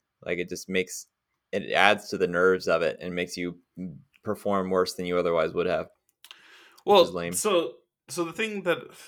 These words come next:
Speaker 2: I've come to despise about the technical interview and, like, having somebody just watch, watch you on, like, a call while you figure something out is, like, when it's, it's, like, the abstract question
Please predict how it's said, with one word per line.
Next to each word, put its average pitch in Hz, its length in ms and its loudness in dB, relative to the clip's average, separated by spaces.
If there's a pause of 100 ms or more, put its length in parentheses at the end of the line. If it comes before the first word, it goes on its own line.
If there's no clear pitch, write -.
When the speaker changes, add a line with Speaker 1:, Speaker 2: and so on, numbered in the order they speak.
(220)
Speaker 2:
I've 131 300 4
come 123 380 0
to 107 640 -6 (440)
despise 104 880 0
about 101 680 0 (540)
the 110 60 -10
technical 123 440 -2
interview 113 540 -4
and, 107 260 -6
like, 92 520 -8 (240)
having 110 260 -6
somebody 110 260 -8
just 107 220 -12
watch, 104 560 -8 (120)
watch 101 320 -10
you 104 120 -10
on, 101 140 -10
like, 107 160 -10
a 104 60 -10
call 113 440 -2
while 107 200 -6
you 107 180 -12
figure 107 300 -14
something 110 340 -14
out 117 260 -12
is, 113 160 -10
like, 107 180 -4
when 117 300 -4
it's, - 400 -6 (540)
it's, 135 140 -8
like, 143 140 0
the 127 160 0
abstract 147 440 4
question 113 680 0